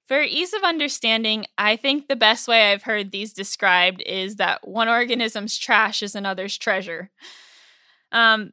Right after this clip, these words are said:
the important thing, though, is that the research on postbiotics is really in its infancy, with not a lot currently known about what all biological processes they may have a positive impact on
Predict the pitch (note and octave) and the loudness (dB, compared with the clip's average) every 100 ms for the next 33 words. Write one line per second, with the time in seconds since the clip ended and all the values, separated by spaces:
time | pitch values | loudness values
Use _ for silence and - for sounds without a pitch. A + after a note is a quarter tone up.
0 | _ D4 D#4 D#4 G#4+ A4 A#4+ A4+ F4 C#4+ | _ 0 0 2 0 0 -2 -2 0 2
1 | C#4 C#4 C4+ A#3 A3+ A#3 A3 B3 D4+ - | 2 2 0 0 0 -2 -6 -4 -4 -2
2 | D#4+ D4 - A#3 - A3 - G#3+ G3+ G3+ | -4 -4 -4 -4 -2 -4 -4 -2 0 0
3 | G3+ - A3+ A3+ D#4+ G#4 G#4+ F#4 A#3+ - | -2 -6 -12 -8 -6 -4 -4 -4 -6 -8
4 | - G3+ C#4+ C#4+ D#4 D#4+ D#4+ - _ _ | -12 -12 -8 -8 -4 -6 -6 -12 _ _
5 | _ - A#3 B3+ C4 C#4+ E4+ E4 D4 C4 | _ -8 -6 -4 0 2 2 2 4 4
6 | - C#4 A#3 G#3 G3+ F#3+ F#3+ F#3+ F#3 G3 | 2 -6 -6 -6 -6 -4 -4 -4 -10 -4
7 | F#3 F3+ - - G3 A#3 B3+ A#3+ A3 G#3+ | 0 0 -2 -8 -4 0 4 4 2 2
8 | G3+ G3 F3+ F3+ F3+ F3+ - G#3+ A3+ A3+ | 2 2 0 -2 -10 -8 0 0 0 -6
9 | A3 - G#3+ A3 G#3 F#3+ F#3+ F#3+ G3 A3 | -8 -10 -12 -12 -8 -6 -2 0 0 0
10 | F#3+ F3+ - F3+ F#3 F3+ - A#3 C4+ C4+ | -2 -4 -4 -4 -4 -10 -4 -4 -2 0
11 | B3 - A3+ A3+ A3 | 0 0 0 0 0